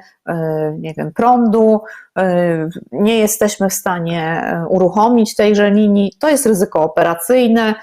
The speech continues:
mam jakieś mityganty pod tytułem, mam z-, a zapasową linię, e, energetyczną albo, nie wiem, generator prądu.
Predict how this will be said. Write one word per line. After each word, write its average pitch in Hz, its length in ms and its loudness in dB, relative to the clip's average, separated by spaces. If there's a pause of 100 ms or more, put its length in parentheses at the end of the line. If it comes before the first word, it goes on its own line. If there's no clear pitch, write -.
(260)
mam 247 180 2
jakieś 240 320 0
mityganty 226 720 0
pod 196 240 -6
tytułem, 208 580 0
mam 196 340 0
z-, 190 180 -4
a 190 120 0
zapasową 185 920 0
linię, 175 800 -2
e, 165 360 -2
energetyczną 190 1120 0
albo, 180 320 -2
nie 175 200 0
wiem, 151 220 -8
generator 185 640 0
prądu. 147 500 0